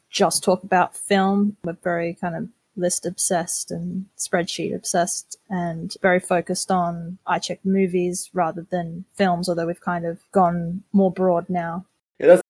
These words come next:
Speaker 2: a perfect point, Lauren, because when we first started, there was a really clear type of film buff we were attracting there. There's people who are really obsessed with lists and people who really wanted to do anything listable, anything about statistics.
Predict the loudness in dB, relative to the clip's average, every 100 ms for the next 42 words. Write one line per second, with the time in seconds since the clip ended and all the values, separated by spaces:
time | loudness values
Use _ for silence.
0 | 2 6 8 6 2 4 4 2 -2 0
1 | 2 0 -4 -2 -2 0 8 10 10 6
2 | -8 -10 6 8 8 6 6 8 10 8
3 | 6 2 0 0 0 6 6 8 4 4
4 | 0 2 2 2 2 6 6 4 -4 -8
5 | -4 2 2 4 2 2 2 4 6 4
6 | 2 0 0 0 0 0 0 0 4 8
7 | 8 6 2 4 6 6 4 4 2 4
8 | 2 2 4 2 4 4 2 0 0 2
9 | 4 2 2 4 4 4 4 2 -4 0
10 | 0 0 -2 -8 0 0 2 0 -2 -2
11 | -4 -2 -4 -4 -2 -2 0 2 4 2
12 | 2 0 2 2 2 0 2 2 2 -2
13 | -2